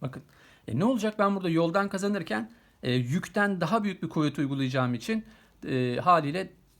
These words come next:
e, kuvvetten kaybetmiş olacağım. Şimdi buna örnek verebil-, e, verilebilecek, e, kaldıraç modelleri mesela neler olabilir? Şu şekilde düşünebiliriz bunu. Cımbız, maşa örneği gibi düşünebiliriz.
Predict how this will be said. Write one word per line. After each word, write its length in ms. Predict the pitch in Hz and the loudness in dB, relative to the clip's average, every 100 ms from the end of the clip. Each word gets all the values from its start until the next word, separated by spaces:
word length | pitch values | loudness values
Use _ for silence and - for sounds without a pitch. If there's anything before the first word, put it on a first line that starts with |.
| _ 139 131 | _ -10 -6
e, 160 | 156 147 | -6 -4
kuvvetten 680 | - - 180 147 139 180 196 | -4 0 2 2 2 -4 2
kaybetmiş 520 | 170 156 120 - - | 4 4 0 -6 -8
olacağım. 320 | 110 107 104 - _ _ _ _ _ _ _ | -8 -8 -14 -20 _ _ _ _ _ _ _
Şimdi 280 | - 123 123 | -6 -4 0
buna 160 | 185 | 2
örnek 400 | 269 240 226 233 | 2 2 0 -2
verebil-, 340 | 202 202 202 202 | -2 -2 -2 -2
e, 280 | 151 151 147 | -2 0 0
verilebilecek, 720 | 175 196 190 185 196 - - | -2 -2 -4 -4 -4 -6 -6
e, 340 | 135 139 139 | -4 -2 -4
kaldıraç 480 | 151 165 175 202 - | 2 2 2 -2 -2
modelleri 600 | 185 185 175 135 170 226 - _ - | 0 4 4 2 -4 -6 -14 _ -8
mesela 340 | 190 180 147 | -4 0 0
neler 280 | 156 208 208 | 0 0 2
olabilir? 540 | 180 135 120 156 208 - _ _ _ _ _ _ _ _ _ - | 2 0 0 -4 -6 -14 _ _ _ _ _ _ _ _ _ -20
Şu 200 | - 170 | -10 -4
şekilde 400 | 165 156 151 143 | -4 -2 -2 -2
düşünebiliriz 580 | 131 143 135 127 110 104 | -2 -2 0 -2 -4 -6
bunu. 200 | 98 101 _ _ _ _ _ _ _ _ _ _ _ _ _ _ _ _ _ _ 254 - _ - | -8 -10 _ _ _ _ _ _ _ _ _ _ _ _ _ _ _ _ _ _ -16 -16 _ -10
Cımbız, 460 | 123 143 143 127 120 | -4 0 0 0 0
maşa 300 | 131 127 139 | 0 0 -2
örneği 320 | 120 123 127 | 0 2 0
gibi 180 | 117 113 | -2 -6
düşünebiliriz. 680 | 110 - 120 127 127 - | -6 -6 -4 -4 -6 -8